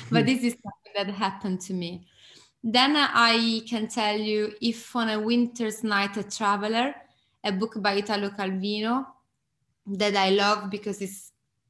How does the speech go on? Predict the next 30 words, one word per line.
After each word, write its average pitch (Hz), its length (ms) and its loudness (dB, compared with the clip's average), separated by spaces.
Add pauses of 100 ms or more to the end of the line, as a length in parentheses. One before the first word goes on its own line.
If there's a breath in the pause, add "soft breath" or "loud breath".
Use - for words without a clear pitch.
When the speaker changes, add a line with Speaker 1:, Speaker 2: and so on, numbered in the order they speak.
(120)
Speaker 1:
every 226 280 2
page 208 340 -2
is 190 200 -8
surprising. 196 1080 -4 (960 soft breath)
And 202 280 2
it 185 80 0
was 196 200 -2
my 196 200 2
mother's 233 520 2
favorite 185 460 -2 (100)
book, 202 360 -6 (260)
and 202 220 -2
it's 208 220 -8
been 214 220 -4
in 208 160 -2
my 196 220 2
house 196 720 0 (180)
on 208 560 -2 (120)
the 185 360 -2
armchair 196 640 -2 (460)
of 185 160 -4
my 185 220 -2
childhood, 190 640 -2 (320)
childhood 185 440 -4
house 180 720 -2 (340 soft breath)
every 226 420 4
day 180 440 -4
of 160 300 -6
the 160 80 -4
year. 160 440 -8